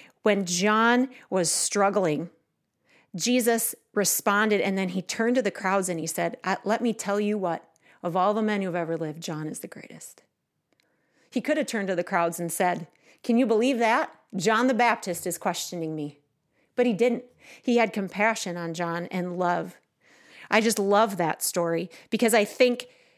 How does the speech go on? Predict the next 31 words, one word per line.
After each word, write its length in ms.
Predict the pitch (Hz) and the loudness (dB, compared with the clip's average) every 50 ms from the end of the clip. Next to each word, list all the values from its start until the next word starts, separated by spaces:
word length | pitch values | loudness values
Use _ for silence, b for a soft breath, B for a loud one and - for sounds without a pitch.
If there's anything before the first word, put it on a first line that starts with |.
| b b b | b b b
that 300 | 202 202 220 - - - | 0 2 2 2 0 -2
part 240 | - 240 233 220 - | 0 2 2 2 2
of 140 | - 190 202 | -2 -4 -4
the 60 | 190 | -4
story, 240 | - - 202 175 170 | -4 -2 0 0 -2
because 220 | 170 180 - 202 | -2 -4 -4 -2
I 100 | 226 214 | -2 -2
think 280 | 220 - - 269 262 - - | -2 0 2 2 2 2 0
it 160 | 240 254 - | -2 -2 0
just, 380 | - 294 294 285 - - - - _ | 0 2 2 2 0 -4 -8 -6 _
it 160 | - 233 240 | -2 0 0
spoke 500 | - - - - - - 226 220 220 220 | 0 -2 -2 -2 0 0 0 0 0 -2
to 120 | - - 214 | -4 -4 -4
me 140 | 196 185 190 | -2 0 0
that 160 | 196 - - - | 0 0 0 0
it's 240 | 208 233 226 - | 0 0 0 0
okay 440 | 262 226 208 - 196 202 196 185 170 - | -2 -2 -2 -2 -2 -2 -2 -2 -2 -4
if 140 | 175 160 - - | -8 -10 -10 -8
I 180 | - 165 170 170 | -6 -4 -2 -2
have 220 | 170 170 180 - | -4 -6 -8 -10
times 300 | - - 175 175 170 185 | -12 -12 -12 -10 -10 -8
of 120 | 185 190 170 | -10 -8 -6
doubt. 280 | 175 170 - - - _ _ - | -6 -6 -8 -8 -12 _ _ -4
God 300 | - 180 165 202 214 - | -2 -2 0 -2 -2 -4
can 160 | - 170 156 | -8 -12 -12
handle 420 | 139 - 170 165 165 160 165 160 | -12 -10 -8 -8 -8 -8 -8 -10
it. 120 | - - - _ _ _ _ _ _ _ _ _ | -12 -12 -14 _ _ _ _ _ _ _ _ _
He 160 | - 262 254 | -2 -2 0
can 140 | - 247 185 | 0 0 -2
handle 320 | 170 175 175 165 165 160 | -2 -2 -2 -2 -4 -6
it. 140 | - 226 | -8 -10